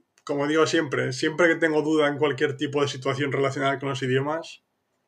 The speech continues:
bueno, para la vida yo creo que funciona bien en general también, pero bueno, en este caso de los idiomas, si tengo alguna duda, intento pensar qué me parece más natural, ¿no?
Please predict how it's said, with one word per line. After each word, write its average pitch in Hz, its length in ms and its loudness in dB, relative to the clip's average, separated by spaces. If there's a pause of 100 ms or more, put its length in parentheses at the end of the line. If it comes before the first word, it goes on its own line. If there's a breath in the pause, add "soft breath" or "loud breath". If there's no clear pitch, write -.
(100)
bueno, 147 320 0
para 160 200 8
la 160 120 10
vida 208 220 8
yo 196 80 6
creo 208 160 8
que 190 80 0
funciona 170 360 4
bien 151 180 4
en 135 80 0
general 135 380 2
también, 127 320 -2
pero 131 140 -4
bueno, 135 200 0
en 131 80 -6
este 135 220 -4
caso 143 220 2
de 143 80 -2
los 139 140 -2
idiomas, 147 480 -4 (840)
si 139 260 -6
tengo 180 220 6
alguna 180 300 6
duda, 185 520 4
intento 156 400 -2
pensar 143 380 -2
qué 165 80 -2
me 160 140 -2
parece 156 320 2
más 143 180 -2
natural, 127 540 -4
¿no? 127 120 -18